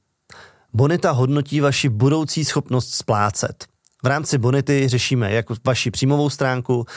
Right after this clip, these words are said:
tak výdajovou a samozřejmě vaše registry, to znamená nějakou úvěrovou historii.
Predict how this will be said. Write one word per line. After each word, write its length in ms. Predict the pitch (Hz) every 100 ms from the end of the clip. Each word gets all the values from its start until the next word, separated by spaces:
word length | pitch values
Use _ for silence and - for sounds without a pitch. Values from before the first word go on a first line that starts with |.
| - -
tak 160 | 110
výdajovou 760 | 113 113 107 98 95 95 123 143 - - -
a 60 | -
samozřejmě 480 | - 131 117 123 123
vaše 280 | 107 - 104
registry, 480 | 95 104 - 98 - _
to 120 | -
znamená 200 | 104 107
nějakou 220 | 107 104 120
úvěrovou 460 | 131 123 117 110
historii. 500 | 98 95 - 98 -